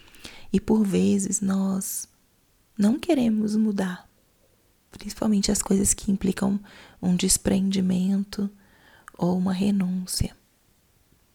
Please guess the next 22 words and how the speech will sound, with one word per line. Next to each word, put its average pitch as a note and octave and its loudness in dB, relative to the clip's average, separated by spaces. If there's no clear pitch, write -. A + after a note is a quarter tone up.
Podemos, G#3 4
nesses G#3 2
momentos, G3+ 2
querer G#3 4
que - -4
mude A#3+ 4
a G#3 4
lei. F#3 0
E, F#3+ 4
na G3+ 8
verdade, G3 8
na G3 10
história, G#3 8
na F#3 6
própria - 2
história G#3 2
da G3 4
igreja, F#3+ 2
houve F#3+ 2
momentos G3 2
de G3 -4
divisão, F#3 -2